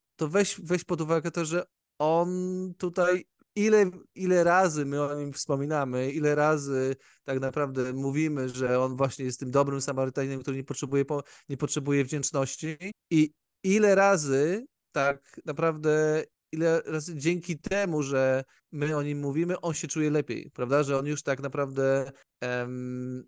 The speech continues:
że on może, em, to już się trochę pogubiłem, ale właśnie, że on, em, on już dostał zapłatę. Przez to, że jest, że jest osobą znaną, że jest osobą wielbioną, on już otrzymał zapłatę, której teoretycznie nie,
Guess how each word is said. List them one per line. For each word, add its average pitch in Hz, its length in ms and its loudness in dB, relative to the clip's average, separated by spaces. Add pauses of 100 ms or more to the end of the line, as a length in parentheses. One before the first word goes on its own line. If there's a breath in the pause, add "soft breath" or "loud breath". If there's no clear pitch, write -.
że 143 220 -2
on 156 140 0
może, 147 720 2 (340)
em, 131 420 -8 (180)
to 135 60 -2
już 127 140 -4
się 147 60 -8
trochę 139 200 -6
pogubiłem, 135 600 -2
ale 135 260 -2
właśnie, 143 260 -8
że 147 200 -2 (360 loud breath)
on, 151 460 0 (240)
em, 135 420 -4 (200)
on 160 140 2
już 180 200 4
dostał 160 340 0
zapłatę. 131 540 -4 (100)
Przez 165 200 -2
to, 160 120 -2
że 135 220 -2
jest, 139 280 -4 (200)
że 135 440 2 (360 loud breath)
jest 143 220 -4
osobą 143 440 0
znaną, 160 440 2
że 139 120 0
jest 131 120 -2
osobą 131 720 -2
wielbioną, 143 680 0
on 156 200 -4
już 165 400 -4
otrzymał 147 460 -4
zapłatę, 147 540 2
której 147 260 0
teoretycznie 139 680 -2
nie, 123 380 -8